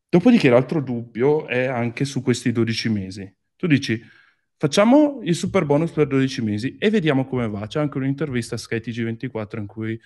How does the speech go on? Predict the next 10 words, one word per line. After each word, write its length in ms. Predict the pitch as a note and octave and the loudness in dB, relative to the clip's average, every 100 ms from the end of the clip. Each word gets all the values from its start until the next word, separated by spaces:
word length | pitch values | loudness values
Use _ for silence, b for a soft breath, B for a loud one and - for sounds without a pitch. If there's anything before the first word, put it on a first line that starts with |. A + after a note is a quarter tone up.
| b b _ | b b _
lo 160 | A#2 | 0
riporti, 680 | A2+ G#2+ G2+ G2 F#2+ - A2 - _ _ _ | 0 0 -4 -6 -8 -12 -16 -16 _ _ _
ehm, 840 | C3 B2 A#2+ A#2 A#2+ A#2+ A2+ A2+ A2+ | -2 0 2 0 0 0 -2 -4 -6
ancora 720 | A#2 G#2 G#2 G#2+ G#2 G2+ G2 - | -8 -8 -8 -6 -6 -8 -12 -8
verso 320 | A2+ A2 A#2+ | -8 -6 -8
il 40 | |
finire 380 | G#2 A2 G#2 G#2+ | -8 -10 -8 -8
del 140 | G#2+ | -8
duemilaventi. 760 | G#2 A2 G#2 G2+ G2+ G#2 _ A#2+ _ _ _ _ _ _ | -10 -10 -10 -12 -14 -18 _ -20 _ _ _ _ _ _
Tuttavia, 680 | A#3+ A#3 F#3 B2 G#2+ G2 | -8 -2 0 0 -2 -4